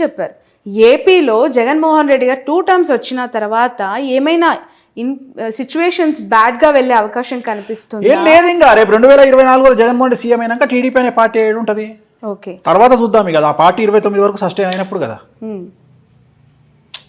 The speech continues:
Speaker 2: ఆ పార్టీ అప్పటి వరకు సస్టైన్. ఇప్పుడు నేను ఇంతకుముందు చెప్పిన,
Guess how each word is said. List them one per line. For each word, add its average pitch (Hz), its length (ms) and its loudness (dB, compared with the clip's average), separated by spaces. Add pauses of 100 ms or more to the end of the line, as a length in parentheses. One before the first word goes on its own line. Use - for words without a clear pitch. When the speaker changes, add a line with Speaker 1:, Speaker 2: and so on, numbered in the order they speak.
(140)
Speaker 2:
ఆ 131 80 -4
పార్టీ 175 340 0
అప్పటి 202 240 0
వరకు 220 200 0
సస్టైన్. 190 340 -6
ఇప్పుడు 160 220 -2 (1040)
నేను 185 160 -4
ఇంతకుముందు 214 280 -2
చెప్పిన, 160 320 -2